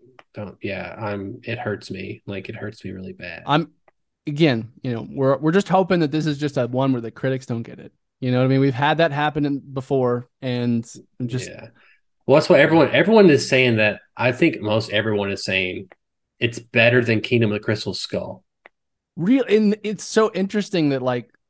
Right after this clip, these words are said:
Speaker 2: at the same time
Speaker 1: Yeah.
Speaker 2: it's getting worse reviews. And maybe that's,
Speaker 1: Yeah.
Speaker 2: maybe that has to do more with the landscape of cinema today versus in the mid
Speaker 1: I thi-,
Speaker 2: aughts. You know what I mean?
Speaker 1: I
Speaker 2: Like,
Speaker 1: think it's what
Speaker 2: maybe,
Speaker 1: it is.
Speaker 2: maybe we were more okay with, like,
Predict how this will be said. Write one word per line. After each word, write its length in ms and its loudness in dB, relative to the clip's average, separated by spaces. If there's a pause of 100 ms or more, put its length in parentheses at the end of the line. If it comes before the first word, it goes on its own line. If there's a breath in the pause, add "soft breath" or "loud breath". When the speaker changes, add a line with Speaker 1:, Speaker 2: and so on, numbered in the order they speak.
(120)
Speaker 2:
at 120 0
the 100 0
same 240 2
time 220 2
Speaker 1:
Yeah. 40 4
Speaker 2:
it's 100 -2
getting 280 -2
worse 280 -6
reviews. 680 -8 (120)
And 160 2
maybe 260 2
that's, 220 4
Speaker 1:
Yeah. 320 -4 (220)
Speaker 2:
maybe 320 4
that 120 4
has 240 2
to 80 -2
do 160 2
more 140 2
with 160 0
the 80 -4
landscape 640 -4
of 140 -4
cinema 500 0
today 380 -4
versus 400 -4
in 100 -2
the 80 -2
mid 240 -2
Speaker 1:
I 220 4
thi-, 60 0
Speaker 2:
aughts. 300 -8
You 160 0
know 100 2
what 100 2
I 20 0
mean? 140 2
Speaker 1:
I 40 2
Speaker 2:
Like, 100 2
Speaker 1:
think 180 6
it's 100 2
what 120 6
Speaker 2:
maybe, 160 4
Speaker 1:
it 140 2
is. 240 -8 (140)
Speaker 2:
maybe 500 2
we 160 0
were 160 2
more 240 0
okay 420 -4
with, 260 -4
like, 300 -2